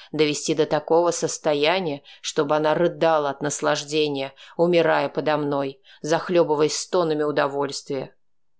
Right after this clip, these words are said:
Я и сам не заметил, как усадил ее на себя верхом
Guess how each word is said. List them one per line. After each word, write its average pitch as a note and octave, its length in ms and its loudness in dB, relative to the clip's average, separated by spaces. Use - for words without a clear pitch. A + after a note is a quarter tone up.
Я D3 240 0
и - 20 -4
сам F#3+ 300 0
не C#3+ 80 -2
заметил, C#3+ 480 0
как B2+ 200 -4
усадил D3+ 440 0
ее D3 160 0
на C#3+ 100 -2
себя C#3 300 -2
верхом F3 560 0